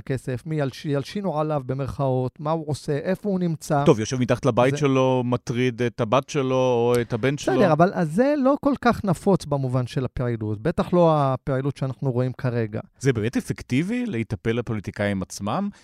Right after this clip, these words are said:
Speaker 2: שמחה רוטמן, יכול להיות שזה יטריף אותו לכיוון השני, שהוא לא מצליח להגיע לשום, אה, דבר ולפתוח את הפה, כי מפוצצים לו את הנאום.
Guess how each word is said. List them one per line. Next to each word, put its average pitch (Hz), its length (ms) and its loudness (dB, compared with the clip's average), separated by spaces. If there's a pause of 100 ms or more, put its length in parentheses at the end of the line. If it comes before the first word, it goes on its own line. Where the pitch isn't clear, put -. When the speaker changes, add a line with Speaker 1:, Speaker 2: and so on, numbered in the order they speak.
Speaker 2:
שמחה 127 340 -4
רוטמן, 127 600 0 (360)
יכול 104 200 -4
להיות 120 80 -6
שזה 135 180 -8
יטריף 135 380 -6
אותו 147 140 -4
לכיוון 143 320 -2
השני, 202 360 -2
שהוא 151 320 -2
לא 131 80 2
מצליח 127 380 -2
להגיע 113 360 0
לשום, 110 440 -4
אה, 110 100 -2
דבר 107 360 0
ולפתוח 104 400 -4
את - 60 -16
הפה, 107 200 -6 (340)
כי 117 80 -4
מפוצצים 107 420 -4
לו 107 80 2
את 98 80 -4
הנאום. 90 340 -2